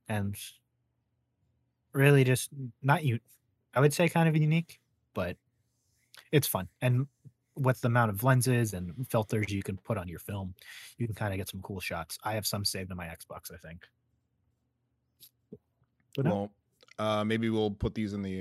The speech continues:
Speaker 2: in whatever post actually embeds this in the website. Add some of those, uh, shots.
Speaker 1: Yes.
Speaker 2: See your sick little perverted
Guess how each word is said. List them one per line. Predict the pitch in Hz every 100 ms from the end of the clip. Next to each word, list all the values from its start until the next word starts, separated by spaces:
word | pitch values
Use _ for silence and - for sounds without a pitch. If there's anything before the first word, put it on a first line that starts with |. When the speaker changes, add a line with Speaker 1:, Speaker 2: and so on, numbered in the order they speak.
| 90 90
Speaker 2:
in | 92 85
whatever | 95 90 87 85 90 _ _ _ _ _ _ _ _ _ _ _ _ -
post | 113 92 - - -
actually | 82 - 90
embeds | 80 80 85 -
this | 80 82
in |
the | 78
website. | 80 80 - - - _ _ _ _ _ -
Add | 73
some | - 76
of | 71
those, | 71
uh, | 62 71 -
shots. | - - 190 - - - - _ _ _ _ _ _ _
Speaker 1:
Yes. | 113 98
Speaker 2:
See | 82
your | 80 76 _ _ _ _ _ -
sick | - - - - - 87 - _ -
little | 90 85 82 80 80 - _ _ _ _ _
perverted | - - 82 78 90 90